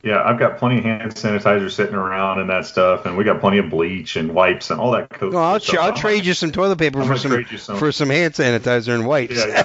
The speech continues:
Speaker 1: yeah. We might have to do that. He's just funny. Me and my wife buy toilet paper by the gross, you know, at Costco or something.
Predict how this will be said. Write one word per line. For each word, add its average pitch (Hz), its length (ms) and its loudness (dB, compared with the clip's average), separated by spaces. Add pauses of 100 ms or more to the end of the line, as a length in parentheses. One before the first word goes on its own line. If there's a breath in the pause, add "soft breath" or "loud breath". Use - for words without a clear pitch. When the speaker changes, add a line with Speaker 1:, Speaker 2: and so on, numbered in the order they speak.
Speaker 1:
yeah. - 420 -2
We 113 60 -8
might 117 200 0
have 107 120 -2
to 104 80 -12
do 104 180 -4
that. 95 400 -2 (400 soft breath)
He's 123 180 2
just 127 160 -2
funny. 123 240 2
Me 95 140 -2
and 104 60 -2
my 98 100 2
wife 101 200 2
buy 98 280 2
toilet 98 520 -4
paper 87 320 -6
by 90 300 0
the 85 80 -4
gross, 82 540 -2
you 82 80 -6
know, 87 120 -2
at 78 120 -4
Costco 87 400 0
or 80 100 -4
something. 82 420 -6